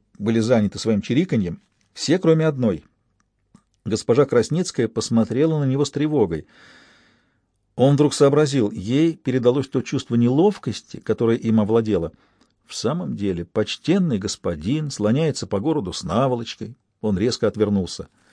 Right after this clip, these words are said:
Дома он оделся понаряднее, взял Армана, по дороге в цирк купил цветы, корзину белых лилий, дополненных какими-то мелкими цветочками и благоухающих на всю улицу.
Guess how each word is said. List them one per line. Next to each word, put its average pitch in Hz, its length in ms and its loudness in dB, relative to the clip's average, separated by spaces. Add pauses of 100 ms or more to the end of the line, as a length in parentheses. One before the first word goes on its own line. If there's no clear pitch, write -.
(1400)
Дома 180 460 6
он 143 300 2
оделся 123 420 2
понаряднее, 123 760 2
взял 110 360 2
Армана, 123 600 0
по 104 100 -4
дороге 110 360 0
в - 60 -14
цирк 113 360 -4
купил 104 260 -4
цветы, 127 500 -2 (200)
корзину 104 520 0
белых 101 340 -2
лилий, 147 460 0 (260)
дополненных 131 600 0
какими-то 120 460 0
мелкими 117 460 2
цветочками 113 680 -2 (520)
и 104 180 -4
благоухающих 117 880 2
на 120 80 4
всю 120 220 -2
улицу. 101 420 -4